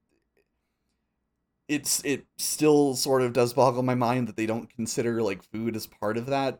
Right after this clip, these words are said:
because that's, like, the one thing that ev-, or I won't say the one thing that everyone, but, like, that's one of the very easy, tangible, like, "Yeah, I spent, like, twenty percent more on groceries this past week."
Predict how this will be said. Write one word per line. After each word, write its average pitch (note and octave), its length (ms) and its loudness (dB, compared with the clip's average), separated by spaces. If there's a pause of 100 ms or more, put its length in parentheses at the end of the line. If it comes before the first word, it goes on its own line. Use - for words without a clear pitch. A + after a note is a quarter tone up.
(140)
because A2 240 -4
that's, G#2+ 200 -2
like, G#2+ 200 -4
the A2+ 60 -2
one G#2 360 -4
thing A2 260 -6
that G#2+ 180 -4
ev-, G2+ 220 -8
or A2+ 240 -4 (260)
I A#2 40 -6
won't C3 140 -2
say C#3+ 80 -2
the A#2 80 -2
one G#2+ 160 -4
thing G#2+ 120 -8
that F#2 160 -6
everyone, G#2 300 -6
but, G#2 100 -6
like, G2+ 240 -4 (220)
that's - 180 -2
one B2 220 -2
of A2+ 80 -4
the A2 80 -4
very G#2 720 -4
easy, G2+ 320 -10
tangible, G2+ 580 -4
like, G2 300 -4 (300)
"Yeah, D#3+ 260 6
I A#2+ 120 4
spent, C3+ 380 -2 (240)
like, F#2+ 220 -6 (220)
twenty C#3 180 -2
percent C3 260 -4
more B2 120 0
on A#2+ 100 -2
groceries C3 400 -2
this F2+ 100 -10
past - 280 -12
week." D#2+ 200 -12